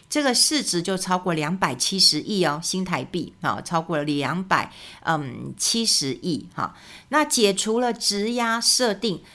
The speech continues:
好，大家都知道质押就是说我公司，然后我要跟银行借钱，所以我就把股票质押，呃，把我的股票质押给银行嘛。那我解除质押的话，就是说，哎，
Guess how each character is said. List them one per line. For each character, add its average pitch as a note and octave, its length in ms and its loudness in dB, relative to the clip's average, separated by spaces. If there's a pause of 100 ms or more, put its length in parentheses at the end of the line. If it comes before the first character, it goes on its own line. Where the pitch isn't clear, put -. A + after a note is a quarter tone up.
好， E3 180 4
大 A#3+ 140 0
家 C#4+ 60 2
都 D4+ 140 2
知 D4 160 -2
道 C4 160 2
质 F#3 360 0
押 G3+ 220 2
就 G3+ 200 0
是 G3 80 -2
说 F#3+ 200 0
我 D3 160 -2
公 F#3 320 0
司， F3+ 400 0 (240)
然 D#3 140 4
后 F#3+ 80 2
我 D#3 100 0
要 E3 160 2
跟 F#3 280 -2
银 E3 140 -2
行 E3+ 460 -2
借 A3 200 0
钱， D#3 260 -2
所 F3+ 140 -4
以 - 20 0
我 D#3+ 60 0
就 F3+ 100 -6
把 C#3 140 -4
股 - 180 -14
票 F#3 240 -6
质 D3+ 300 -4
押， D#3+ 180 0
呃， F3+ 240 -2 (180)
把 F#3 120 6
我 G3 80 6
的 F3+ 80 2
股 F3+ 120 -6
票 F#3 160 0
质 F3 200 -2
押 D#3+ 100 2
给 E3 160 -4
银 C3 260 -4
行 C#3 240 -6
嘛。 E3 260 0 (320)
那 C#4 120 2
我 C4 80 4
解 G#3 240 2
除 F3+ 220 -4
质 E3 260 -2
押 G3 240 0
的 F#3 140 -4
话， D#3+ 160 -2
就 F#3+ 140 -4
是 F3+ 40 -2
说， F#3+ 140 -4
哎， G3 280 -6